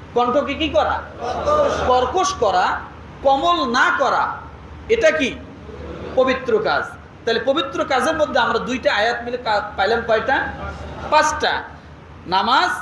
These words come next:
যাকাত, রসুলের আনুগত্য, সাজসজ্জা করে বাহিরে বাইর না হওয়া এবং পরপুরুষের সামনে কণ্ঠ কোমল না করা।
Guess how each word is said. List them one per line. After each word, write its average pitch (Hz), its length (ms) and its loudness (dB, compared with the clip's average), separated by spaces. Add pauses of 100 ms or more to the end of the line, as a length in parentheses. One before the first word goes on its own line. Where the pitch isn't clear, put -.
(600)
যাকাত, 262 500 2 (520)
রসুলের 240 360 4
আনুগত্য, 208 640 0 (680)
সাজসজ্জা 262 600 2
করে 262 220 0
বাহিরে 233 340 2
বাইর 233 260 4
না 220 180 0
হওয়া 302 360 4 (500)
এবং 226 280 2
পরপুরুষের 269 580 2
সামনে 269 340 0
কণ্ঠ 247 340 0
কোমল 254 500 2 (720)
না 233 200 6
করা। 180 320 2